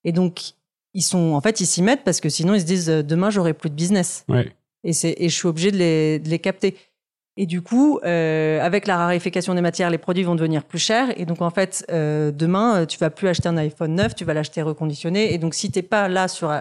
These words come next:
Speaker 2: une
Speaker 1: avec
Speaker 2: voiture,
Speaker 1: ton,
Speaker 2: quoi,
Speaker 1: ton,
Speaker 2: ouais.
Speaker 1: ouais. Si t'es pas là avec ton produit reconditionné, en fait, euh, bah, tous ces consommateurs, ils vont partir vers une autre enseigne.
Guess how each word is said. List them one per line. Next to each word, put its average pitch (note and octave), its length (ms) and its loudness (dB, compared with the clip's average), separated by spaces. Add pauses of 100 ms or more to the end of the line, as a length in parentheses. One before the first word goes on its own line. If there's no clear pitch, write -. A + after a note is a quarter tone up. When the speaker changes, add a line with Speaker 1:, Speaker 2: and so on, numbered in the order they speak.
Speaker 2:
une - 60 2
Speaker 1:
avec - 160 4
Speaker 2:
voiture, D#3+ 340 2
Speaker 1:
ton, D3+ 60 -4
Speaker 2:
quoi, - 80 -2
Speaker 1:
ton, - 80 0
Speaker 2:
ouais. - 100 2
Speaker 1:
ouais. E3+ 160 0 (480)
Si - 80 -16
t'es G3+ 100 0
pas C4+ 140 2
là B3+ 80 4
avec F3+ 220 0
ton F3+ 100 -6
produit F3 260 -4
reconditionné, F3+ 720 -2
en G3+ 60 0
fait, A3+ 300 -4
euh, D#3 420 -2
bah, D3 320 0 (240)
tous C4+ 120 -4
ces A#3 120 -2
consommateurs, G#3 500 -2
ils G#3+ 60 0
vont F3 100 -2
partir F3 300 -4
vers E3+ 140 -2
une D#3 120 -2
autre D#3+ 160 -6
enseigne. D3 260 -6